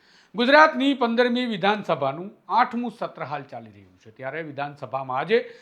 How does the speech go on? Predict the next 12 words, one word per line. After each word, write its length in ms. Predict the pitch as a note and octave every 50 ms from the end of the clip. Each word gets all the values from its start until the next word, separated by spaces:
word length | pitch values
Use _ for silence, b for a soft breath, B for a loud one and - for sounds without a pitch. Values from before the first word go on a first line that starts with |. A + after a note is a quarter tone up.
| B B B -
નાયબ 400 | E3 G3+ A3+ B3 C4+ C#4+ C#4+ C#4+ C#4 B3+ B3+
મુખ્યમંત્રી 680 | C4 C4 - A#3+ A#3 A#3 A#3+ A#3 G#3+ A#3 A3+ B3+ B3+
હર્ષ 360 | G3 F#3 G3 G3 - - C#3+ -
સંઘવીએ 400 | F3+ F#3+ F3+ F#3+ G#3 G3+ G#3 A3+ A3+ G#3+ F#3+
વિધાનસભા 600 | F3 E3+ F3 F3+ F3+ F3 - E3 D3 D#3 D3+ D3+ D3 D#3
ગૃહના 380 | F#3 G3+ F3 F3+ F#3 F#3 F#3 F3
નિયમ 260 | D3 C#3 D3+ D3+ D3+ C#3+ -
ચુમ્માલીસ 520 | E3 F3 F#3+ F#3+ F#3 F#3 F#3 F3+ E3+ - -
હેઠળ 300 | D3 C#3+ - E3+ A#3 D4+ E4+ B B B B B - D#4
એક 120 | D#4 - B3+ A#3+ B3+
નિવેદન 420 | E4 F4+ F#4+ E4+ D#4 D4 A#3+ F#3 D3+
આપ્યું 260 | B2+ - - A2 F#2+